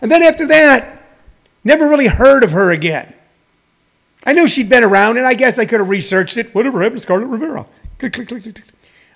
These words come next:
All right, but I came across this, and I went, "Wow, she did put out a solo album." Supposedly, the story is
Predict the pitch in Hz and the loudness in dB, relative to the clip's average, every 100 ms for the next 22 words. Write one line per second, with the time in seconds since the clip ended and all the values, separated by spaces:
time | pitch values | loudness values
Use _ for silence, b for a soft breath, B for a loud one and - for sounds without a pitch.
0 | - 214 214 214 196 294 302 - 254 247 | 0 2 4 0 0 -2 -2 0 2 2
1 | - 240 226 233 220 226 302 240 170 220 | 2 -2 0 0 0 2 2 2 0 -6
2 | 269 180 247 247 180 - 247 240 190 185 | -6 -4 -2 -2 -4 -2 0 2 0 0
3 | 175 - b b b - 160 262 466 403 | -2 -8 b b b -4 0 4 6 6
4 | 262 233 202 175 190 - - _ _ _ | 6 2 4 2 0 -4 -20 _ _ _
5 | _ _ - 185 - 285 320 311 254 254 | _ _ -8 -6 -4 0 2 4 2 2
6 | 294 196 170 165 156 | 4 2 0 -10 -18